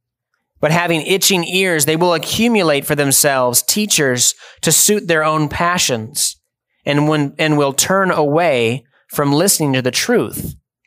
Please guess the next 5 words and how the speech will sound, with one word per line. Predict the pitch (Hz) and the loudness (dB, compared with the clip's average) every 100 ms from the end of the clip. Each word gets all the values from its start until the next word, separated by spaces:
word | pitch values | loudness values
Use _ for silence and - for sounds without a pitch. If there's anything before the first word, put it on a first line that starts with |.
| _ _ - | _ _ -4
and | 143 139 | -2 0
wander | 147 156 180 185 | 0 2 0 0
off | 139 127 135 - | 0 0 -2 -6
into | - 135 135 147 - 139 135 156 | -6 -4 -4 -6 -4 -2 -4 -6
myths." | 151 165 135 - - - - | -4 -2 -2 -4 -4 -2 -6